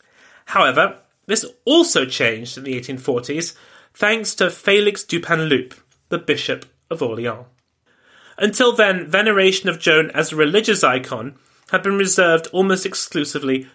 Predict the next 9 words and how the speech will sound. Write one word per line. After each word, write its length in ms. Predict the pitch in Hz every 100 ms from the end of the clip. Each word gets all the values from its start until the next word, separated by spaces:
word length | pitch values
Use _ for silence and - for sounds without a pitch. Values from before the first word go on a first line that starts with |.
| _
to 180 | - 143
Orléans. 580 | 135 131 123 185 127 117 _ _ _ _ _ _ _ _ _
Dupanloup 580 | - 214 214 196 202 196 -
amplified 640 | 196 208 208 - 165 156
her 120 | 156
memory, 540 | 156 151 143 120 113 - _ _ _ _
reinvigorating 800 | 185 202 196 190 190 190 180 185
local 340 | 170 180 190 170
celebrations 840 | - 143 139 131 131 139 135 131